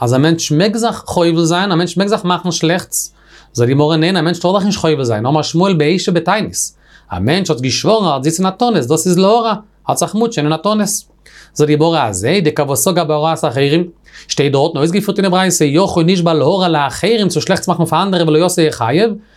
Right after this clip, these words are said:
תלמוד לומר להורא ולהיטיב. מה טוב רשות, אף רע רשות, און א מענטש טאר נישט שלעכט מאכן פון יענעם.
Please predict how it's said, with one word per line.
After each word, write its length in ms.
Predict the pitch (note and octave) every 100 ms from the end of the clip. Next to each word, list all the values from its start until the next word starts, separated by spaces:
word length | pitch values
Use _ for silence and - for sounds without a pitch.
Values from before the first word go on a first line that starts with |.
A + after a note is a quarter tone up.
| _
תלמוד 240 | - G#2+ C3
לומר 280 | A3+ A3
להורא 280 | G#3 G#3 A3
ולהיטיב. 540 | A3+ A3 G#3 G#3 G3+ F3+ - _ -
מה 200 | G3+ G3 F3+
טוב 160 | F#3
רשות, 520 | E3+ D3 - A3+ A3+ G3
אף 160 | F#3
רע 160 | G3 G#3+
רשות, 420 | G#3+ G#3+ A#3 A3+
און 80 | D#3+
א 40 |
מענטש 200 | E3 G3
טאר 200 | - G3+
נישט 180 | G3 -
שלעכט 160 | F#3 F#3+
מאכן 180 | F#3
פון 120 | F#3 G#3
יענעם. 320 | F#3 F#3